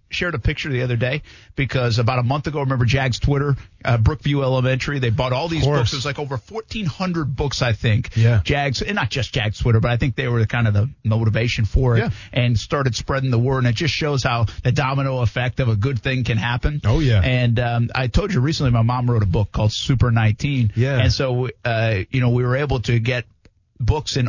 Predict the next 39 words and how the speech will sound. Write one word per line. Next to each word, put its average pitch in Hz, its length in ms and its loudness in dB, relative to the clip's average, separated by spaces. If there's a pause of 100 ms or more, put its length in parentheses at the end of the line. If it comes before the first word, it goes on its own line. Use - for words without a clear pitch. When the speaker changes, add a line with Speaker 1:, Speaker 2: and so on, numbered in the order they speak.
(120)
Speaker 1:
all 151 200 -2
the - 100 -2
kindergartners' 117 760 -2
hands 101 520 0 (360)
Speaker 2:
That's 123 200 2
Speaker 1:
Um, 104 160 4
Speaker 2:
awesome. - 140 -2
Speaker 1:
based 226 240 -4
off 247 140 -6
the 214 100 -8
inspiration 202 520 -4
of 151 80 0
those 165 200 -4
folks - 320 -4
that, 127 180 -2
that 127 140 -2
started 143 360 -2
that 127 160 -4
campaign. 123 480 2 (120)
Speaker 2:
Yeah. 113 140 6
Speaker 1:
And, 120 280 2 (180)
you 180 100 -4
know, 135 140 0
hopefully 165 340 -4
we'll 143 100 0
be 147 120 -2
able 139 140 0
to 131 60 -2
do 131 140 -2
that 135 240 -4
more 139 220 0
and 123 80 -2
more. 165 180 -2
It's 110 140 0
a 127 40 0
great 135 280 0
idea. 139 440 -2
And 117 180 0
Tanika 143 520 0